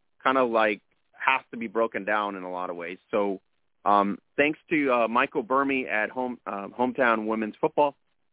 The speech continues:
for doing some of the breakdowns and giving us also something to look at in terms of the rankings and the Massey rankings, uh, the regional rankings. Uh, so Division three really is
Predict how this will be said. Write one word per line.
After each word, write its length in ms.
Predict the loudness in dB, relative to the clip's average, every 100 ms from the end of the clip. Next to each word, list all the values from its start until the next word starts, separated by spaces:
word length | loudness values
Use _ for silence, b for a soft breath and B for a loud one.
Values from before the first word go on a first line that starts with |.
| _ _ _ _ _ _ -6
for 100 | 0
doing 200 | 0 2
some 140 | 2
of 40 |
the 60 | 4
breakdowns 500 | 2 0 -4 -4 -6
and 120 | -10
giving 160 | -8 -10
us 80 | -12 _ _ _ -4
also 360 | -4 -2 -4 -4
something 240 | -10 -6 -6
to 100 | -4
look 320 | -2 0 2
at 380 | 4 6 4 0
in 260 | -6 -8 -10
terms 220 | -10 -8
of 80 | -8
the 60 | -2
rankings 600 | 0 0 -2 -2 -2 -4
and 120 | -8
the 40 |
Massey 380 | 0 0 0 -6
rankings, 640 | -4 -4 -4 -4 -2 -2 -6 -4
uh, 280 | 2 2 2
the 140 | 2
regional 380 | 2 2 0 0
rankings. 560 | 0 -2 -4 -4 -4 -10 _ _ _ 0
Uh, 200 | 2 2 4
so 260 | 2 2 -6 -4
Division 380 | 0 0 0 -4
three 260 | -2 -2
really 400 | 0 0 0 0
is 140 | -2